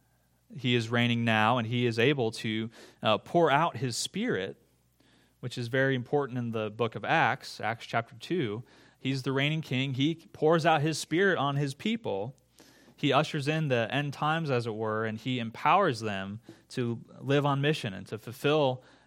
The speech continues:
their commission, the commission that he left them with,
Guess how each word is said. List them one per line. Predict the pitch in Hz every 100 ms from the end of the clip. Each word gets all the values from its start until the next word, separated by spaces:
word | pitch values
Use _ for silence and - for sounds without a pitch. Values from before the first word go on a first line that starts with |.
| -
their | 127 131 131 123 -
commission, | - 127 120 - 101 113 _ _ _ _ _ _ _
the | 120
commission | 127 123 -
that | 120 120
he | 123
left | 127 143 -
them | 104
with, | 95 87 - -